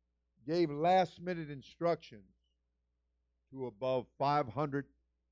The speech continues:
disciples, the Scripture teaches that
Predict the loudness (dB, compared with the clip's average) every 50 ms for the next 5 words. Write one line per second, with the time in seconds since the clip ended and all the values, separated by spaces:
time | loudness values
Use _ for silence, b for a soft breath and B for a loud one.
0 | _ _ _ _ _ -12 -12 -8 -2 0 2 2 2 2 0 -4 -12 -14 -16 -18
1 | _ _ _ _ _ _ _ _ _ _ _ _ _ _ _ _ _ -20 -20 -16
2 | -4 0 0 0 0 -2 -10 -10 -10 -12 -14 -16 -16 _ -20 -20 -20 _ _ _
3 | _ _ _ _ _ _ _ _ _ _ _ _ _ _ _ _ _ -14 -12 -10
4 | -10 -12